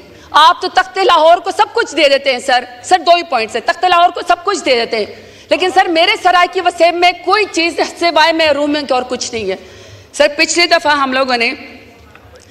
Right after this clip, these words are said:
साउथ सेक्रेटेरिएट हमारी हुकूमत में प्राइम मिनिस्टर इमरान खान ने बनाया इनके लिए,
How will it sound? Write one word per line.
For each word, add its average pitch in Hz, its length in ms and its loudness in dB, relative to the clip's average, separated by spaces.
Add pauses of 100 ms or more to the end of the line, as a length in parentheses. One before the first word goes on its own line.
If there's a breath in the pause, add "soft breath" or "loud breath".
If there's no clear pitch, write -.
(100)
साउथ 320 320 2
सेक्रेटेरिएट 302 480 -2
हमारी 294 400 0
हुकूमत 294 360 0
में 285 120 -4
प्राइम 269 220 -2
मिनिस्टर 262 280 -6
इमरान 254 340 0
खान 226 220 -6
ने 214 100 -4
बनाया 214 300 -2
इनके 202 320 -4
लिए, 190 240 -6